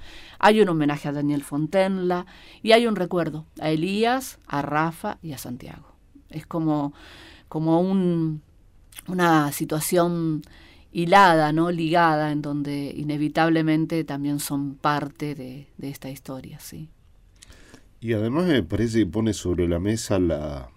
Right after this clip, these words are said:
Speaker 2: a ver, el poco avance por parte del Estado de reconocimiento a las poblaciones, a las comunidades mapuche, porque uno podía hablar de dos puntas. Treinta años atrás mataron a Lucinda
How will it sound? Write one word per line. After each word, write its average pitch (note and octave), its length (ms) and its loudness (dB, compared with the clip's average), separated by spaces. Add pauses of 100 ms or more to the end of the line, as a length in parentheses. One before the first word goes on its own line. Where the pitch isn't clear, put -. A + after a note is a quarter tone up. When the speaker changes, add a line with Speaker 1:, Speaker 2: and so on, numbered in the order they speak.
(400)
Speaker 2:
a C#3+ 60 -14
ver, F2+ 280 -8
el D#2 200 -10
poco F#2+ 460 0
avance G2+ 800 0 (1300)
por C#2+ 180 -6
parte F2 400 -2
del E2 200 0
Estado F#2 760 -2 (1120)
de F#2 640 2
reconocimiento E2+ 1300 -2
a B1+ 380 -14 (220)
las - 140 -18
poblaciones, D2+ 680 -6
a D2 100 -10
las C2+ 160 -12
comunidades D2 480 -6
mapuche, D#2+ 480 -2
porque D2+ 280 -10 (440)
uno G2 200 -6
podía F2+ 280 -2
hablar F#2+ 320 -4
de F2 140 -6
dos F2 160 -6
puntas. C#2 540 -10
Treinta G#2 440 -2
años G#2+ 260 -2
atrás G#2+ 380 -6
mataron F#2 540 -6
a F2 80 -4
Lucinda G2+ 640 -6